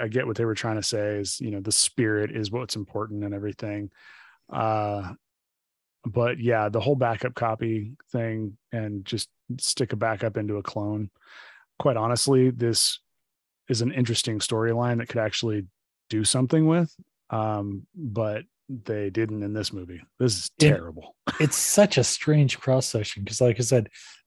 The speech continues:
Speaker 2: this movie is going to affect Star Trek movies and television for years to come from its design aspect. And it's sad that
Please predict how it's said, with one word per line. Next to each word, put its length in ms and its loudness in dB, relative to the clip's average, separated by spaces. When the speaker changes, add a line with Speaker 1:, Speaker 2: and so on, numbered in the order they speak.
Speaker 2:
this 320 4
movie 300 8
is 100 0
going 240 4
to 160 -2
affect 500 0
Star 320 2
Trek 280 -2
movies 360 6
and 140 -6
television 760 0
for 140 -8
years 720 4
to 120 -6
come 480 -2
from 180 2
its 100 0
design 520 0
aspect. 680 -8
And 800 0
it's 200 -6
sad 400 -2
that 120 -2